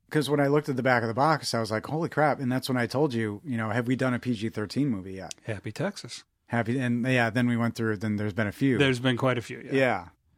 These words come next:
Speaker 1: Shows what we know and remember about all this,
Speaker 2: Wait,
Speaker 1: this
Speaker 2: Happy
Speaker 1: crazy stuff.
Speaker 2: Texas might be, Clarice, will you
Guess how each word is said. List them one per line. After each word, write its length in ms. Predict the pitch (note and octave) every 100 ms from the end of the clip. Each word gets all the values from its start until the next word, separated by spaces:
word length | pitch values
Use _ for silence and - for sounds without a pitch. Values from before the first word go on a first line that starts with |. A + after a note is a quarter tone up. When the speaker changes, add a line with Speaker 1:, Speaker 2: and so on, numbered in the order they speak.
| _ _ _ _ _ _ _
Speaker 1:
Shows 320 | - C3 A#2
what 100 | A2+
we 160 | A2+ B2
know 160 | G#2+ G2+
and 80 | G2
remember 340 | G2 G2 G2+
about 220 | G2 G2
all 140 | G2 F#2
this, 240 | F#2 - _ -
Speaker 2:
Wait, 180 | C#3+
Speaker 1:
this 100 | C#3
Speaker 2:
Happy 220 | - E3 F#3
Speaker 1:
crazy 100 | -
stuff. 120 | F3
Speaker 2:
Texas 240 | G3 D3+ C3
might 320 | C#3+ E3+ -
be, 160 | C#3 B3+ - _ _ -
Clarice, 460 | F3 E3 E3+ -
will 60 | D#3+
you 260 | F#3 G3+